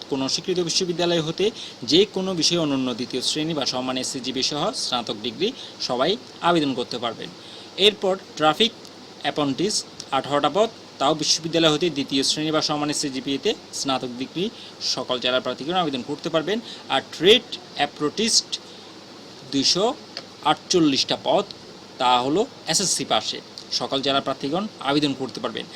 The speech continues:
আপনারা যে কোনো পদে আবেদন করতে চাইলে আমার মাধ্যমে আবেদন করে নিতে পারেন। প্রথম কমেন্টে WhatsApp নাম্বার দেওয়া থাকবে, সেই নাম্বারে যোগাযোগ করে আপনারা আমার মাধ্যমে আবেদনটা করে নিতে পারেন।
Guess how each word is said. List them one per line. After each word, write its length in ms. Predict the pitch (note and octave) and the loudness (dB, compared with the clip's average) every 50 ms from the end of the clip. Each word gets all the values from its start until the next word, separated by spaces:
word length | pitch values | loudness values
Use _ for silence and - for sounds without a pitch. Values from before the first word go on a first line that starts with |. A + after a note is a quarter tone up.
| - - - | -14 -12 -12
আপনারা 220 | - - B3 B3 A#3 | -8 0 0 2 2
যে 120 | F#3+ G3 | 2 2
কোনো 180 | F3 F#3+ F#3+ F3+ | 0 0 0 0
পদে 160 | F#3 F#3 E3+ | 0 4 6
আবেদন 240 | E3+ D3 C#3+ C#3 C3+ | 6 6 6 4 0
করতে 220 | B2+ - B2 - - | -2 -4 -8 -6 -4
চাইলে 200 | - D#3 D#3 D3+ | 0 2 4 6
আমার 160 | D3 C#3+ D3 | 6 6 4
মাধ্যমে 280 | D3 D3 C3+ B2 C#3 | 2 0 -2 0 0
আবেদন 200 | C#3+ C#3 C3 C#3 | 0 0 0 -2
করে 180 | C3 - C#3 C#3 | 0 0 0 0
নিতে 140 | C#3+ C#3 D3 | 0 0 0
পারেন। 240 | D3 D#3 E3+ F#3 E3 | 0 0 0 0 -2
প্রথম 280 | D3 C3 - C#3 C3+ | -4 -4 -2 -2 -2
কমেন্টে 240 | C#3+ C#3 C#3 C#3 C#3 | 0 0 0 0 2
WhatsApp 320 | C3 C3 B2 - - - | 0 0 0 -2 -2 -2
নাম্বার 220 | C#3+ C3+ C3 C3+ B2+ | -2 0 0 2 2
দেওয়া 160 | C3+ C3+ C3 | 2 0 0
থাকবে, 220 | B2+ B2 - D#3+ | -2 -4 -2 -2
সেই 180 | D#3 - E3+ C#3+ | -2 -2 -2 -2
নাম্বারে 240 | C#3 C3 C3+ C3+ B2+ | -2 0 0 0 0
যোগাযোগ 300 | A#2+ C3 B2+ B2+ B2 - - | 0 0 0 0 -2 -2 -4
করে 140 | D3+ F#3+ | -4 -2
আপনারা 240 | G#3 F3+ D#3 C#3+ C3+ | -2 -2 0 2 2
আমার 180 | B2+ B2+ B2+ B2 | 2 2 2 0
মাধ্যমে 300 | B2+ B2 A#2+ B2+ B2+ B2+ | -2 -4 -2 0 2 2
আবেদনটা 340 | B2 A#2+ A2+ B2 A#2+ B2 C3 | 2 2 0 -2 -4 -4 -4
করে 220 | - D3 D3 D3+ | -2 0 0 0
নিতে 180 | D#3 D#3 D3+ D3+ | 0 0 0 0
পারেন। 260 | - E3 F#3+ A3 | 2 2 2 0